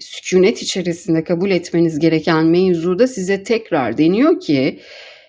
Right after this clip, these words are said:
"Acı çektin, sıkıntı çektin." Zihinsel olarak özellikle canına okundu. Bunun öncesinde tatsız bir şeyler yaşandı mutlak surette. Ama öyle ama böyle. Fakat artık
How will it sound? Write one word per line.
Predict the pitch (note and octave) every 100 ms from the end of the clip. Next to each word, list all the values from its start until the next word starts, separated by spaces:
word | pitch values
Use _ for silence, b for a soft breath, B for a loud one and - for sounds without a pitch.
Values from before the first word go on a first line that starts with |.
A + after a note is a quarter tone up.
| B _
"Acı | F#3 F#3 A#3+ D4
çektin, | - E4+ E4 - E4 E4 E4+
sıkıntı | - - - C4 A3 A#3+
çektin." | - G3 E3+ - D3+
Zihinsel | D3 D#3 F#3 F3 - C#4+
olarak | G#3 F#3 E3 D3+ -
özellikle | E3 D#3+ E3 E3 F3 E3
canına | - E3 E3+ B3+ C4
okundu. | G3+ E3+ D3+ D#3
Bunun | F3+ F3+
öncesinde | F3 E3 D#3+ D#3+ E3 D#3
tatsız | F3 E3 - D#3+
bir | D3
şeyler | - D#3 D4
yaşandı | G#3 D3+ - C#3 C3+ C3+
mutlak | D3 - G3 F#3+
surette. | - C3 B2+ A#2 - C3+ - B B B -
Ama | F#3 F3 E3 D3+
öyle | D3
ama | C3+ C#3 C3+
böyle. | C#3 B2+ A2 D3 D4+ B B B B B B B
Fakat | G3 B3+ D#4
artık | F#3+ F#3+ - D4+ -